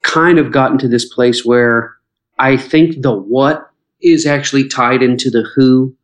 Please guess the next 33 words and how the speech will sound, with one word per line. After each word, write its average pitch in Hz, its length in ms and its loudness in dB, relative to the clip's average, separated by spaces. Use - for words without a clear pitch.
It's, 160 360 -2
it's 165 240 0
knowing 151 400 6
myself 131 680 0
more. 113 460 0
And, 147 300 4
and, 151 240 4
you 165 100 6
know, 147 120 4
I, 151 320 -2
I, - 180 -2
because 143 380 0
of 139 80 2
my 131 120 2
background, 127 460 0
I'll 117 160 0
borrow 123 320 2
a 117 80 -2
biblical 120 460 2
analogy. 120 680 2
You 151 140 4
know, 143 60 4
the 131 80 0
story 143 260 2
of 127 60 -2
Joseph, 143 340 2
he 135 160 2
leaves 131 260 4
his 117 160 0
father's 135 440 0
house 110 340 -2
and 113 140 0
he's, 117 320 -2